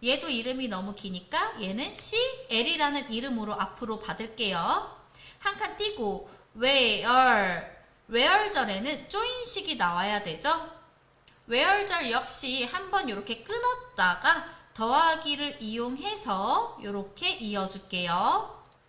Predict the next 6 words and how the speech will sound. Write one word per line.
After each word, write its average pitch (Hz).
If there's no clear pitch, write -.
where 277
절에다가 220
조인식을 370
쓰기 311
위해서 208
티이에서 277